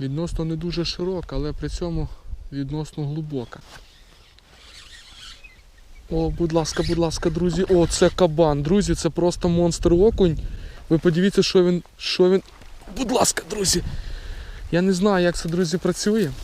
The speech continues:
Я не знаю, як це працює, але це працює так, що... я зловив ось такого окуня. До речі, я взяв з собою ваги. Ми зараз його зважимо.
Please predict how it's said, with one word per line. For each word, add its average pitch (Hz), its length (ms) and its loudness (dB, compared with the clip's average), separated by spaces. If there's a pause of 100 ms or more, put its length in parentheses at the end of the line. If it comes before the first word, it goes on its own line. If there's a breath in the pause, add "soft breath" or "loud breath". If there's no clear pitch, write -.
(140)
Я 151 140 0
не 156 140 2
знаю, 143 320 2
як 139 120 2
це - 160 -2
працює, 135 600 0
але 147 240 0
це 175 180 0
працює 160 580 -2
так, 180 240 -2
що... 160 360 0 (1600 loud breath)
я 165 180 4
зловив 170 440 4 (120)
ось 160 160 -4
такого 175 500 4
окуня. 170 300 0
До 147 100 0
речі, 165 260 4
я 160 100 4 (140)
взяв 156 260 4
з - 40 -6
собою 170 340 4 (180)
ваги. 175 380 6 (960 loud breath)
Ми 165 160 2
зараз 165 260 4
його 160 200 2
зважимо. 165 600 2